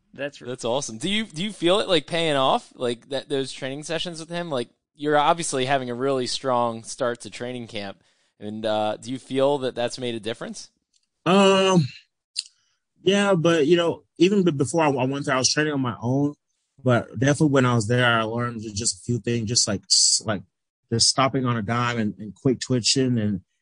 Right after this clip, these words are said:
Speaker 3: redirection and stuff like that. And I feel like it's paying off a little bit here, but I feel like I need to train with him more and, like, in,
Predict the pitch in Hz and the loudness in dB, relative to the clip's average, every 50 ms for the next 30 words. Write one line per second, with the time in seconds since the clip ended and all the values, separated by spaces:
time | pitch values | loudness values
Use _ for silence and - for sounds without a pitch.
0 | _ _ - 120 135 135 127 113 117 113 120 123 120 - - 117 117 110 - - | _ _ 2 4 4 4 4 2 2 4 4 4 2 2 0 0 0 0 0 -2
1 | 120 101 107 113 107 101 - 120 113 117 113 120 123 - 185 170 156 135 131 107 | -2 0 0 -2 -2 -2 0 0 2 2 2 0 2 4 4 4 4 4 0 0
2 | - - 139 135 131 123 113 113 110 123 123 113 110 104 101 120 120 120 110 98 | 0 2 2 4 4 2 0 0 2 2 2 2 2 0 -2 0 0 0 2 0
3 | 110 110 - - 139 135 120 117 117 117 117 101 - 113 104 101 98 - _ _ | 0 -2 -2 0 0 2 2 2 0 0 -2 -2 -2 -2 -2 -2 -4 -8 _ _
4 | _ _ _ _ - - 117 113 113 104 110 104 104 104 107 107 107 107 107 104 | _ _ _ _ 0 2 2 4 4 2 2 2 2 2 2 0 0 0 0 0
5 | 101 98 95 92 92 87 - | 0 0 -2 -2 -4 -6 -8